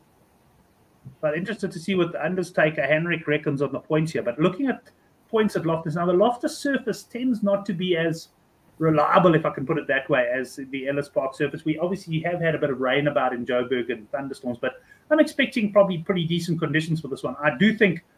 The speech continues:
that forty-nine and a half is, is going to be the play. I'm not as confident as I am on the Lions Leinster game, but I do like over forty-nine and a half, and I'll probably go with that rather than, uh,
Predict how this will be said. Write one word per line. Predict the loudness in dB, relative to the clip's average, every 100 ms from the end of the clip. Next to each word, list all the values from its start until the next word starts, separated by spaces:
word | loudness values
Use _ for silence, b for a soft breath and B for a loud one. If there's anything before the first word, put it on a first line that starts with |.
| _ _ -2
that | -2 2
forty-nine | 4 4 6 6 6
and | 2
a | 0
half | 2 0 -2 -8
is, | -8 -6
is | -8 -2
going | 0 0
to | -4
be | -6
the | -8
play. | -4 -2 2
I'm | 0 4
not | 4 2
as | 2
confident | 4 4 4 0 0
as | 0
I | 2
am | 0
on | -2
the | -2
Lions | 0 -2 0
Leinster | 0 -2 -2 0
game, | 0 0 _ _ _ -6
but | -4
I | 0
do | 6 6
like | 8 4 2 0
over | 0 2 -2
forty-nine | -2 -2 0 -2 -2
and | -2
a |
half, | -4 -4
and | -10
I'll |
probably | -4 -2 0 2
go | 4 4
with | 4
that | 4 2 _ _ _ _ -4
rather | 0 0 0 2
than, | 2 2 -2
uh, | -2 -2